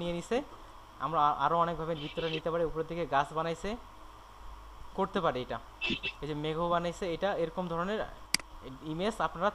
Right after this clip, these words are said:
তিনটা copy কো-, copy করে গ্রুপে post করবেন। এটা copy করে post করে আমাদের লাভটা কি হবে? আমরা তো সবাই লাভ খুঁজি। তাহলে দেখেন এখানে আমাদের একটা কালারের ধারণা আসবে, এই কালারের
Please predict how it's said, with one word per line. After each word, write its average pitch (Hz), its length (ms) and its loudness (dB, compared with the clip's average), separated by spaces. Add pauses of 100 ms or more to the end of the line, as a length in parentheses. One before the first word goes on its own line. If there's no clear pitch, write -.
তিনটা 196 240 0 (100)
copy 180 260 -2
কো-, 156 240 -4 (100)
copy 180 220 0
করে 202 120 4 (100)
গ্রুপে 170 280 -2
post 165 240 -2
করবেন। 135 200 0 (580)
এটা 151 100 -2 (100)
copy 180 220 -2
করে 185 100 6 (100)
post 175 220 0
করে 190 180 8
আমাদের 180 260 2
লাভটা 165 360 8
কি 190 140 2
হবে? 123 180 2 (540)
আমরা 147 160 2
তো 175 120 2
সবাই 170 220 8
লাভ 175 180 12
খুঁজি। 143 220 -2 (1800)
তাহলে 170 280 10
দেখেন 175 200 6
এখানে 175 160 4
আমাদের 175 220 2
একটা 180 200 -2
কালারের 160 360 10
ধারণা 156 320 6
আসবে, 170 200 -4 (420)
এই 135 120 -4
কালারের 156 300 10